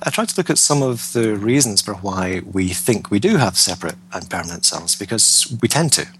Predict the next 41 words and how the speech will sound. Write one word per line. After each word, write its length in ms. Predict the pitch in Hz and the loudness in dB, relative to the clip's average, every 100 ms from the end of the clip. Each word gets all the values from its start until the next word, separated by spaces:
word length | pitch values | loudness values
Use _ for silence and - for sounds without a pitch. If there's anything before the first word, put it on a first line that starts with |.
| - - | -20 -6
Almost 340 | 120 104 - | -4 -2 -2
all 120 | 104 | -2
of 100 | 92 | -2
us 120 | - 90 | -2 -2
have 100 | 87 | 0
this 180 | - | -2
idea 280 | 85 87 85 | -2 -4 -4
that, 140 | - - | -6 -2
yeah, 200 | 123 98 | -2 0
I 120 | 101 | 0
am 140 | - - | 0 0
separate. 380 | - 85 - - | 0 -2 -12 -8
There 200 | 87 87 | -8 0
is 120 | - | 2
this 120 | - | 2
boundary 520 | - 95 101 90 80 | 0 0 0 -4 -6
between 360 | 87 87 82 80 | -6 -6 -6 -8
me 320 | 90 82 90 - | -6 -8 -8 -6
and 360 | 87 87 87 - - - - - - | -6 -6 -10 -12 -14 -20 -20 -20 -10
the 80 | 95 | -4
rest 200 | 90 - | -2 -2
of 80 | - | 0
the 60 | |
world, 320 | 85 95 143 | 0 0 0
and 240 | 113 104 104 - - | 0 0 -4 -10 -2
I 80 | 135 | 0
don't 160 | 98 139 | 2 2
really 180 | 123 | 2
change 300 | 120 131 120 | 2 2 2
that 160 | - - | 2 -2
much. 380 | - - - - | -6 -4 -4 -4
Even 300 | 117 120 110 | 0 2 2
if 160 | 104 104 | 0 -2
we 80 | |
can't 280 | 95 104 - - - | 0 0 -2 -8 -12
exactly 580 | - - - 117 - 113 | -2 2 4 2 2 0
put 220 | - 110 | 0 -2
our 120 | - | -2
finger 680 | - - - 156 156 113 87 - - - - 123 | -2 -6 0 2 4 2 0 -8 -16 -18 -6 2
on 160 | 123 | 2
it, 140 | 104 | 2